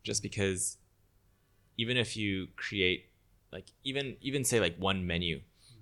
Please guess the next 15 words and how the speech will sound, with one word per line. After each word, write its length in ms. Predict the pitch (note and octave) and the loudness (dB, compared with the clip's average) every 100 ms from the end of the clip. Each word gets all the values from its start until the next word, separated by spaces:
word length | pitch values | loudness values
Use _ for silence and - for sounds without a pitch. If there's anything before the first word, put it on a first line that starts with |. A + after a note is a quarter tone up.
| - | -6
that, 400 | G2+ F2+ E2+ D#2+ - | 0 2 4 2 -2
uh, 220 | F2+ E2+ | -2 0
might 200 | E2+ E2+ | 0 2
have 120 | E2+ E2 | 2 0
had 320 | F2 E2 D#2 | 0 0 0
certain 340 | - D2+ F2+ | 0 0 -2
nuances 480 | F2+ F2+ F2 F2+ E2 | 0 0 0 -2 -4
in 140 | F#2 | -4
the 80 | E2+ | -6
titles 540 | - - F#2+ F#2+ F#2 E2+ | -4 2 4 6 4 2
or 40 | |
descriptions, 720 | D2 - - G2 - G2 F#2 | -2 -2 -2 -2 0 -2 -2
or 140 | F2+ D#2+ | -2 -2
the 80 | D2+ | -4
cocktails 680 | - G2 - G2+ F#2 F2+ | -2 -2 0 0 2 0